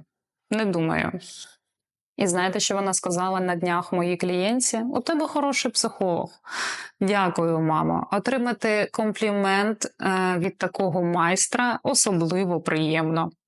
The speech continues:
По суті, темна психологія — це інструменти впливу. Брехня, тиск, емоційні гойдалки, нейролінгвістична психологія, гра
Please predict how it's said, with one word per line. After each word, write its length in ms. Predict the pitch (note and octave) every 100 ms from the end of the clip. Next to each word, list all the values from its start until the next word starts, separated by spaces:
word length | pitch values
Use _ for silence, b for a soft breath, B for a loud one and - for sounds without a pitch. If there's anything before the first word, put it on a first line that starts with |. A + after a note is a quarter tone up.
| _ b b -
По 140 | B3
суті, 640 | - - D#4+ D#4 F#3+ F3 -
темна 280 | C4 B3
психологія — 960 | B3 - A3 A3 G#3+ C4 B3 F#3+ F3+ F3+
це 420 | - - B3 A#3+
інструменти 840 | A#3 A3+ G3+ - A3 G#3+ G#3 F#3+ F#3+
впливу. 800 | - - G#3+ F#3+ E3 E3+ D#3+ - B B B _ _ _ _ _
Брехня, 720 | G3 A#3 B3 - F3 D3+ E3+ - _ _ -
тиск, 460 | F3 - - - - -
емоційні 720 | G#3+ A3 - B3+ B3 A#3+ A#3
гойдалки, 840 | - D3+ F#3 E3 E3 E3+ F3+ F3 -
нейролінгвістична 1200 | G#3 B3+ C4 B3 A3 G#3+ G3+ - A3 G#3 G#3 F#3+ -
психологія, 920 | - G#3+ - G3+ F#3+ E3+ D3 E3 D3+ -
гра 360 | D#3 F#3+ G3+